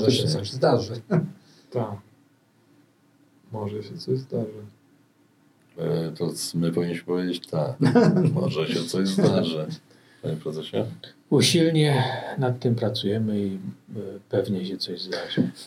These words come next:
Speaker 3: No dobra, ale
Speaker 1: Hmm.
Speaker 3: mieliśmy, ale w zasadzie pytanie jest o strategię, czy będziemy robić kolejną, a w zasadzie tam jeszcze w tej strategii dosyć dużą koncentrację mieliśmy na wyodrębnieniu, e, segmentów i,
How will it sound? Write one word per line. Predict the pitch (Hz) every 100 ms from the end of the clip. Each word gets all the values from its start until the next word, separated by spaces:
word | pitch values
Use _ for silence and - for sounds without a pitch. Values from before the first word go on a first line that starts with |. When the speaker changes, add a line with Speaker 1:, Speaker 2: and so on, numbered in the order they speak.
| - -
Speaker 3:
No | 135
dobra, | - 131 120 120
ale | 123 139
Speaker 1:
Hmm. | 165
Speaker 3:
mieliśmy, | 165 170 160 165 156 - - -
ale | 131 151
w | 139
zasadzie | 147 - 165 156
pytanie | 156 151 151 160 147
jest | 131
o | 143
strategię, | 127 - 135 135 143 147
czy | 147 160
będziemy | 135 123 131 127 120
robić | 127 120 120
kolejną, | - 117 127 160 175 156
a |
w | 135
zasadzie | 139 131 160 156 143
tam | 151 160
jeszcze | 143 -
w | 127
tej | - -
strategii | - 131 123 143 160 143 135 - _
dosyć | 127 131 147 127 135
dużą | - 143 143 135
koncentrację | 139 131 135 131 143 139 139 135
mieliśmy | 131 135 135 135 127
na | 131 135 135 139 - 135
wyodrębnieniu, | 135 131 127 127 131 127 127 123 123 123 117 113 117 117
e, |
segmentów | 120 117 120 127 170 196 185
i, | 170 165